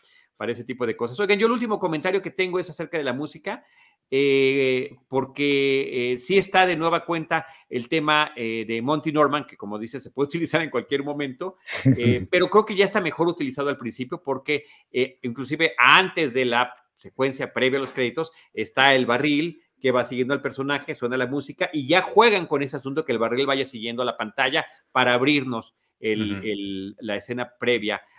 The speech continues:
Speaker 1: a los créditos. Eh, pero la música de John Barry, eh, me parece que también que se,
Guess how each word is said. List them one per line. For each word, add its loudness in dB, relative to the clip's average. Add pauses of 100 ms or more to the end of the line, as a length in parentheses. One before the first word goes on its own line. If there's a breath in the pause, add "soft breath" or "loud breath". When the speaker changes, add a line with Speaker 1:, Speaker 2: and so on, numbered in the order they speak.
Speaker 1:
a -2
los -8
créditos. -8 (200)
Eh, 0
pero 4
la -2
música -4
de -2
John 0
Barry, 2 (220)
eh, -4
me 2
parece -2
que -6
también -4
que -8
se, -14